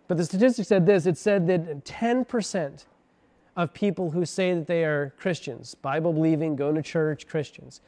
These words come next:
Ten percent of Christians open the Bible on a regular basis. Only ten percent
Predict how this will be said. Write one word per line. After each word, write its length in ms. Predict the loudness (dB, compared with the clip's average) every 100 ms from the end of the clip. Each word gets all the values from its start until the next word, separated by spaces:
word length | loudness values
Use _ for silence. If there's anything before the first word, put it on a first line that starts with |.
| _ _ -16
Ten 360 | -6 -2 -2
percent 760 | -4 -6 -6 -4 -4 -4 -10 -20 _ _ _ _ _
of 140 | -4 -4
Christians 640 | -2 -4 -4 -12 -12 -18 -20 _ _ _ _ -2
open 340 | -2 0 0
the 60 | 0
Bible 520 | 0 -2 -2 -2 -4
on 80 | -4
a 60 | -4
regular 400 | -2 -2 -4 -4
basis. 640 | -6 -10 -12 -20 -20 -20 -20 _ _ _ _ _ _ _ _ _ _
Only 180 | 0 0
ten 320 | -2 -4 -4
percent 460 | -4 -8 -6 -8